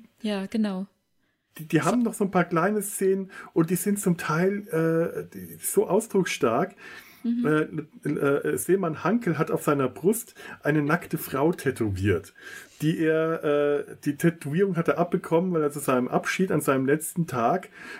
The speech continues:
Speaker 2: betrunken war und irgendwie in eine Tätowierstube geschleppt wurde. Am nächsten Tag merkt er,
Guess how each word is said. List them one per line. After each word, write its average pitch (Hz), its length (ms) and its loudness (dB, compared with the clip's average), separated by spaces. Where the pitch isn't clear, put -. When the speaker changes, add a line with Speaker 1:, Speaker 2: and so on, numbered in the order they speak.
Speaker 2:
betrunken 170 560 0
war 135 400 0
und 165 220 2
irgendwie 165 340 2
in 165 80 0
eine 147 240 0
Tätowierstube 139 840 0
geschleppt 123 380 0
wurde. 143 180 2
Am 135 60 -2
nächsten 143 340 -2
Tag 143 340 0
merkt 139 320 0
er, 147 160 2